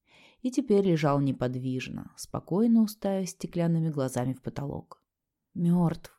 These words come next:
прошептал Гризвелл. «Мёртв», словно эхом откликнулся Таннер. «Мёртв, как Иуда Искариот», выпалил он, хмуро глядя на зевающуюся змею. Эта адская змея вогнала столько яду в его вены,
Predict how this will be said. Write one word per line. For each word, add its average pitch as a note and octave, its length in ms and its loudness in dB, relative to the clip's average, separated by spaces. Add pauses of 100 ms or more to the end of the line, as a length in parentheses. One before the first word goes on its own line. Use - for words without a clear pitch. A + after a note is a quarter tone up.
(140)
прошептал C#3+ 540 -2
Гризвелл. C3+ 540 -4 (500)
«Мёртв», D3 520 -2
словно C#3 360 -2
эхом E3+ 380 0
откликнулся C#3 600 -6
Таннер. C3 540 -10 (720)
«Мёртв, D3+ 460 0
как G3+ 260 0
Иуда D3+ 300 4
Искариот», C3+ 880 -4
выпалил C3+ 520 -4
он, G3 220 -4 (320)
хмуро A#3 460 4
глядя G#3+ 340 4
на F3+ 100 4
зевающуюся C3 840 -2
змею. C3+ 520 -6 (520)
Эта E3+ 240 -2
адская G#3+ 480 0
змея F#3+ 420 4
вогнала E3 480 2
столько D3+ 440 -2
яду D3+ 480 0
в - 20 0
его D3+ 300 2
вены, D3 540 -4